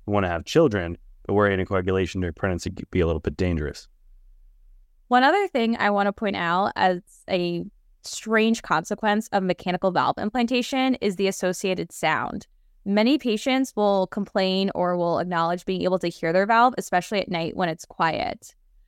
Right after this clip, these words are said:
Speaker 2: So if you're a medical student on a rotation, you have a patient with a mechanical valve, definitely see if you can hear it. Now, one thing that's critical for mitral valve replacement, regardless of whether we're doing a bioprosthetic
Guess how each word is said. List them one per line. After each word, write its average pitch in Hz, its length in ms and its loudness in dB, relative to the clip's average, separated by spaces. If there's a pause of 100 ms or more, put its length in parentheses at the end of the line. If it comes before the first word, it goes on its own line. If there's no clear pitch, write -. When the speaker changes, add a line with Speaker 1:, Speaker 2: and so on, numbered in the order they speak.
Speaker 2:
So - 140 2
if 208 100 0
you're 214 60 4
a 208 40 2
medical 208 240 2
student 190 320 0
on 185 100 0
a 180 40 0
rotation, 175 600 -2
you 175 60 0
have 165 80 0
a 165 40 -4
patient - 280 -4
with 156 80 -4
a 180 40 -4
mechanical 175 420 -2
valve, 165 460 0 (120)
definitely 175 640 0
see - 200 -4
if 165 100 -4
you 170 80 -2
can 170 160 -8
hear 165 200 -2
it. - 260 -6 (1080)
Now, 240 140 6
one 269 180 6
thing 403 140 2
that's 339 200 4
critical 247 420 2
for 233 100 -6
mitral 214 300 0
valve 190 180 4
replacement, 180 760 -4
regardless 220 440 2
of 220 100 -2
whether 202 240 4
we're 190 100 0
doing 175 240 -2
a 170 60 -4
bioprosthetic 180 800 2